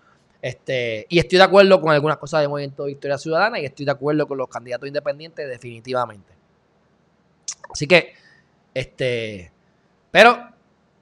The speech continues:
estas elecciones va-, van a estar extrañas porque yo no sé qué, yo no sé, el, el mejor candidato, yo creo que no, el mejor candidato es el que menos posibilidades tiene.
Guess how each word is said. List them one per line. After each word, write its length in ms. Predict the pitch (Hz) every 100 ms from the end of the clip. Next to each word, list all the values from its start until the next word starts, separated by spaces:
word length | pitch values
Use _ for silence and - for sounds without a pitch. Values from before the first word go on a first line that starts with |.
| _ _ -
estas 260 | 143 196
elecciones 280 | 214 202 214
va-, 180 | 185 135
van 140 | 160
a 20 |
estar 180 | 170 185
extrañas 400 | 185 190 190 175
porque 180 | 147 135
yo 100 | 131
no 80 | 151
sé 180 | 160 151
qué, 240 | 143 143
yo 80 | 123
no 120 | 135
sé, 280 | 135 156 151 -
el, 180 | 143 139
el 120 | 143
mejor 240 | 147 156
candidato, 500 | 185 185 185 196 185
yo 120 | 165 160
creo 180 | 180
que 160 | 165 151
no, 400 | 139 143 143 131 123 123 135
el 160 | 143 143
mejor 180 | 160
candidato 560 | 185 202 208 220 214 170
es 80 | 165
el 60 |
que 100 | 165
menos 180 | 165 170
posibilidades 600 | - 165 170 165 165 160
tiene. 320 | 185 185 147